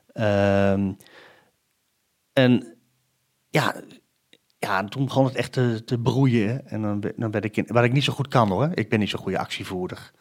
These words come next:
Daar word ik veel te kribbig van. En, eh, maar toen, <laughs> toen heb ik daar, eh, wel, eh, wel wat stampij over gemaakt en voortdurend weer berichtjes rondgestuurd. Of ik heb iets gepubliceerd. Ik schrijf wel eens op een, eh, Utrechtse site, Nieuws nul dertig.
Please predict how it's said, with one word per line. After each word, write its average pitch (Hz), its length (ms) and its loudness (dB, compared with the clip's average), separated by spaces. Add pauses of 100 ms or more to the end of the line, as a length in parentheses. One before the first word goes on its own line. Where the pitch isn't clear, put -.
(420)
Daar 101 160 -6
word 95 180 -2
ik - 100 -16
veel 85 180 -2
te 87 320 -6
kribbig 80 400 -6
van. 85 320 -6
En, 80 180 -10
eh, 76 60 -12 (800)
maar 107 180 2
toen, 143 180 4 (340)
<laughs> 147 300 -8
toen 202 120 8
heb 117 140 8
ik 127 100 4
daar, 101 260 6
eh, 92 320 4
wel, 87 320 2
eh, 80 240 -2 (260)
wel 131 160 4
wat 90 80 -2
stampij 110 480 4
over 107 140 2
gemaakt 101 440 2
en 95 80 0
voortdurend 104 520 0
weer 101 180 0
berichtjes 98 720 -4
rondgestuurd. 98 800 -2
Of 98 100 -2
ik 104 120 -8
heb 113 140 -2
iets 110 140 -4
gepubliceerd. 104 640 -2
Ik - 80 -10
schrijf 101 280 0
wel 98 160 0
eens 98 120 -2
op 98 120 -4
een, 98 140 -4
eh, 95 480 -2
Utrechtse 113 380 -4
site, 104 340 2
Nieuws 110 320 0
nul 92 200 -2
dertig. 110 440 -4